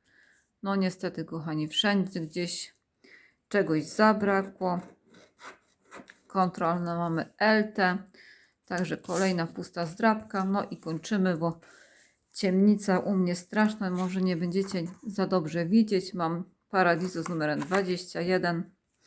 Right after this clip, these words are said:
Część symboli naddrapana, żadna linia się nie utworzyła.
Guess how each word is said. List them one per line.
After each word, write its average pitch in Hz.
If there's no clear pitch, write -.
Część 190
symboli 170
naddrapana, 190
żadna 165
linia 160
się -
nie 214
utworzyła. 170